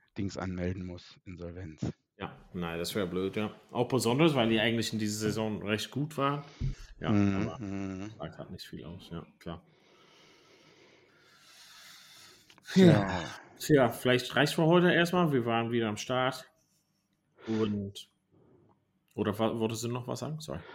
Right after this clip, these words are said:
Speaker 1: Nee, Wochenende, äh, steht ja Euro C steht an, ne? Jetzt kommen, also komischerweise, jetzt hat Leinster das Halbfinale gespielt und jetzt spielen sie das Viertelfinale.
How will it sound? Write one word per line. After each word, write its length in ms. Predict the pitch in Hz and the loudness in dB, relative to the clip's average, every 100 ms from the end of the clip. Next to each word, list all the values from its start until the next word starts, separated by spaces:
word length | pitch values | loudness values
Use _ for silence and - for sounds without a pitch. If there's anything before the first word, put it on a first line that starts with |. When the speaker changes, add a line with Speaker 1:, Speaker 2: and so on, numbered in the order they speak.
| - - - | -20 -8 6
Speaker 1:
Nee, 300 | 120 127 123 | 8 10 8
Wochenende, 560 | 123 156 151 156 156 107 | 6 4 4 4 4 2
äh, 140 | 135 | 0
steht 240 | - 143 | -2 0
ja 260 | 139 131 127 | 2 4 2
Euro 320 | 101 123 131 | 2 2 0
C 400 | 123 - 151 131 | 0 -4 -4 -4
steht 280 | - 104 87 | -4 -6 -4
an, 200 | 85 98 | -4 -2
ne? 220 | 104 120 | 0 2
Jetzt 260 | 120 - - | 0 -4 -4
kommen, 240 | 156 143 | -2 0
also 220 | - 117 | 0 0
komischerweise, 800 | 110 - 151 147 131 127 135 139 | 0 2 4 6 6 8 6 6
jetzt 180 | 135 120 | 4 2
hat 260 | 135 113 - | 0 -2 -2
Leinster 380 | 127 143 - 123 | 0 0 0 -2
das 220 | 123 117 | -2 2
Halbfinale 480 | 123 - 147 143 143 | 2 2 2 2 2
gespielt 280 | - 147 | -2 -6
und 200 | - 117 | -4 -2
jetzt 160 | 123 - | -2 -4
spielen 320 | - 139 131 | -8 -2 0
sie 60 | 123 | 0
das 260 | 113 - _ _ _ _ _ _ _ - - | -4 -10 _ _ _ _ _ _ _ -20 -20
Viertelfinale. 1120 | - - 143 139 131 139 127 120 131 139 151 | -16 -2 0 0 -4 2 4 6 6 4 2